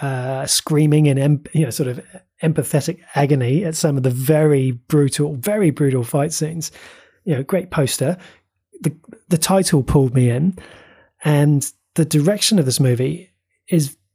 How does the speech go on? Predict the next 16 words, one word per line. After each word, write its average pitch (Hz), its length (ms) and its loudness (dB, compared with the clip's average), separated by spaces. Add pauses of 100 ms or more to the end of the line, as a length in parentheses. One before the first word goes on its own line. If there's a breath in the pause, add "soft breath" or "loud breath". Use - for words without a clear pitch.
(220)
as, 151 180 2
as 143 160 0
you 202 140 2
sort 160 240 -2
of 127 80 -4
touched 143 240 -2
on, 131 80 2
is 120 80 -2
very 196 420 0 (240)
Quentin 143 380 2
Tarantino-esque 135 880 2
in 120 100 0
places. 135 460 0
And, 139 260 2 (580 loud breath)
you 156 140 2
know, 131 260 0